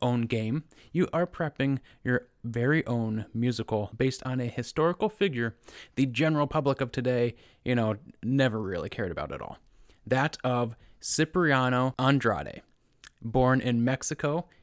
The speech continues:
in eighteen forty, he served in both the Civil War and Spanish-American War and retired after forty years in the United States Navy with the rank of Rear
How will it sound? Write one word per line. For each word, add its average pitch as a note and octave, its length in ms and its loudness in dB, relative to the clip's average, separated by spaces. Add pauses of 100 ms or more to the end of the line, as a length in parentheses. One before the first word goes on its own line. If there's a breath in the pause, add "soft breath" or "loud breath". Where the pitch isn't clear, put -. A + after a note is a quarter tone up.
in A#2+ 200 -4
eighteen D3 380 -2
forty, G#2 400 0 (200)
he C#3 140 0
served C3+ 340 0
in C3 140 0
both B2 300 0
the A#2 200 -2 (200 soft breath)
Civil C3 380 -2
War A2 320 0 (280 loud breath)
and A#2 320 -2 (200 loud breath)
Spanish-American D#3+ 920 0
War A2 220 -4 (340)
and C3 120 -2
retired C3 480 -2 (100)
after A2+ 260 -6
forty C#3 560 -2
years A#2 500 -2 (420 soft breath)
in B2+ 60 0
the B2 60 2
United A2+ 280 -2
States A#2 260 -4
Navy A2 320 0 (140)
with G#2 120 -8
the G#2+ 100 -6
rank G#2 320 -6
of G#2 260 -6
Rear A2 340 0